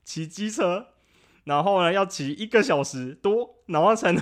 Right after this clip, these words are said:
从我家骑到我们家那个公司那边。真的是哦，累死哦。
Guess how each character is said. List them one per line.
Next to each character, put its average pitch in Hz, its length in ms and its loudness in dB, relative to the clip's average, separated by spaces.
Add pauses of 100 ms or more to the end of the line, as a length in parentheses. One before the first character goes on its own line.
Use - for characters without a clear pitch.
从 185 340 -2
我 151 100 -4
家 160 180 -2
骑 175 320 -10
到 170 140 -4
我 156 100 -4
们 131 140 -12
家 139 340 -2
那 156 160 -2
个 - 40 -6
公 147 260 -6
司 151 160 -8
那 139 140 -4
边。 127 260 -8 (760)
真 247 100 -6
的 233 100 4
是 247 140 -2
哦， 202 340 2 (100)
累 339 200 4
死 180 320 -4
哦。 160 260 0